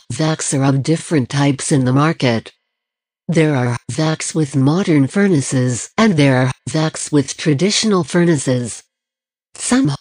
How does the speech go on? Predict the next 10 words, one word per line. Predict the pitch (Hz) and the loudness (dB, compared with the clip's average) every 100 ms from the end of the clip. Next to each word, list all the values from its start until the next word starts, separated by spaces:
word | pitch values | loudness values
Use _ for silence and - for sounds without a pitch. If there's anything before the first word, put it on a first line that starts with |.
| - | -6
vacs | 156 156 156 139 | -2 -2 -2 -2
have | 117 | 0
uni-split | 143 202 180 165 - 170 170 - | 2 2 2 0 -4 0 0 0
systems, | 143 131 - 127 127 135 - - _ - | -2 -2 -2 0 0 -2 -4 -16 _ 0
and | 170 156 | 2 2
some | 143 147 139 | 0 0 2
have | 131 120 | 0 0
multiple | 156 226 226 214 170 151 | 2 2 0 0 2 2
split | - - 170 170 - | 0 -2 0 0 0
systems. | 180 - - 117 107 101 - | -2 -2 -2 -4 -4 -6 -8